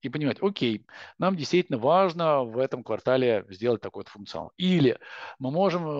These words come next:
в облако, например, нашу инфраструктуру не переносить, поскольку, например, у нас там не полностью амортизированы средства. Или еще есть какие-то, э, необходимости сдвинуть ту или иную веху,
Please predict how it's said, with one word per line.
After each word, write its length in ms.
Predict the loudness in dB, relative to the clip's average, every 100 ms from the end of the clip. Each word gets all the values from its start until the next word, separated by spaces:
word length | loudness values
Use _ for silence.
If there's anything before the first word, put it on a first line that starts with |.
| -2 2
в 80 | 4
облако, 520 | 6 6 4 -4 -6
например, 400 | -10 -6 -2 0
нашу 260 | 0 -2 -4
инфраструктуру 500 | -10 -14 -4 -2 0
не 160 | -2 -4
переносить, 500 | -2 -2 -2 -4 -4
поскольку, 640 | -6 -4 -2 0 0 -4 _
например, 260 | -8 -6 -4
у 20 |
нас 160 | -4 -4
там 200 | -4 -6
не 120 | -10 -6
полностью 340 | -4 -4 -6
амортизированы 560 | -8 -10 -4 -4 -4 -10
средства. 420 | -8 -10 -10 _ -20 -14 0
Или 180 | 2
еще 300 | 2 0 -2
есть 120 | -4 -4
какие-то, 1040 | -10 -8 -10 -6 -4 -2 -2 -4 -4 -8 -10
э, 40 |
необходимости 840 | -10 -10 -4 0 2 2 2 -2 -2 -10
сдвинуть 520 | -8 0 0 0 -4 -10 -18 -8
ту 180 | -6
или 120 | -4 -6
иную 440 | -4 -4 -4 -6 _ _ _
веху, 520 | -6 2 2 0 -12